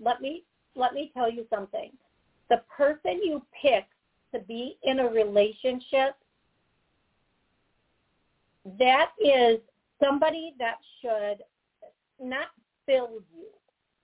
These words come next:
because we're supposed to be full on our own. But that person should be a good partner. And a good partner won't make you feel confused or tired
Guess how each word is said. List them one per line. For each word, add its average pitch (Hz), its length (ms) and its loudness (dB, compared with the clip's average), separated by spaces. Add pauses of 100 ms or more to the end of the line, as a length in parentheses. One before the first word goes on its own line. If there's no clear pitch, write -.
(560)
because 247 320 -12
we're 247 200 -6
supposed 277 340 -4
to 277 60 -20
be 285 220 -12
full 214 180 4
on 196 160 -4
our 190 240 -8
own. 170 260 -10 (680)
But 233 220 0
that 269 240 2 (200)
person 208 640 -4 (920)
should 247 180 -4
be 240 360 -6 (140)
a 220 100 6 (140)
good 226 240 4 (260)
partner. 202 540 -4 (640)
And 233 140 4
a 226 60 -4
good 269 240 0 (140)
partner 285 340 -8
won't 233 260 -10
make 233 180 -12
you 233 160 -12
feel 208 160 0
confused 208 800 -4 (160)
or 185 180 0 (140)
tired 196 520 2